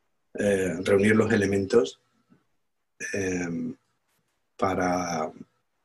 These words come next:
para ayudar a una reflexión, ¿no? O sea, cómo vive la gente, cómo, cómo viste, o sea, esta señora, por ejemplo, que lleva,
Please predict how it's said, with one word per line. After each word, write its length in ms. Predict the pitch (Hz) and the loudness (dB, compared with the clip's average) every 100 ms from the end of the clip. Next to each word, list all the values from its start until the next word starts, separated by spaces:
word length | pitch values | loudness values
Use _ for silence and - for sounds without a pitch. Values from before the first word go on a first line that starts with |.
| _ _ | _ _
para 160 | 117 104 | 4 4
ayudar 380 | 98 95 98 101 | 4 2 0 0
a 40 | |
una 160 | 104 107 | 2 2
reflexión, 720 | 104 135 - - 80 78 82 | 0 -4 -2 -2 -4 -6 -8
¿no? 80 | 143 | -10
O 200 | - - | -14 -6
sea, 220 | 98 92 | -2 -2
cómo 240 | 98 98 | 0 0
vive 220 | 101 101 | 2 2
la 120 | 98 90 | 2 0
gente, 460 | 95 98 117 - - _ _ _ _ _ _ _ _ _ _ _ _ _ _ _ | -4 0 0 -2 -8 _ _ _ _ _ _ _ _ _ _ _ _ _ _ _
cómo, 880 | - 95 98 101 98 98 95 95 92 92 90 - _ _ _ _ _ - | 0 2 2 0 2 0 -2 -2 -2 -4 -6 -10 _ _ _ _ _ -10
cómo 240 | - 104 | 0 2
viste, 380 | 95 92 - 120 | 2 0 4 6
o 80 | 113 | 6
sea, 160 | - 101 | 4 -2
esta 180 | - | -2
señora, 400 | 104 104 101 98 | -2 2 2 2
por 140 | 95 95 | 0 -4
ejemplo, 360 | - 92 92 | 0 0 0
que 100 | 92 | 0
lleva, 380 | 92 95 92 92 | -2 -2 -4 -6